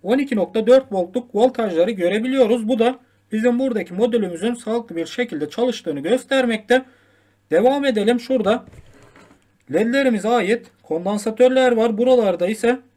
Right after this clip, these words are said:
daha yüksek voltajlar görmemiz gerekiyor. Kırk üç voltluk bir voltaj görüyoruz. Diğerine bakalım.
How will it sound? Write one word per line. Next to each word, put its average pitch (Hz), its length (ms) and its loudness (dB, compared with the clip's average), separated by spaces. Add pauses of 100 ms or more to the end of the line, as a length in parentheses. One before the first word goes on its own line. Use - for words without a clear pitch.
(1040)
daha 240 180 4
yüksek 214 360 -4
voltajlar 208 500 2
görmemiz 180 520 2
gerekiyor. 240 480 0
Kırk 220 260 -4
üç 269 160 -6
voltluk 196 380 0
bir 240 180 2 (220)
voltaj 180 380 -2
görüyoruz. 240 520 0
Diğerine 240 320 0
bakalım. 240 440 0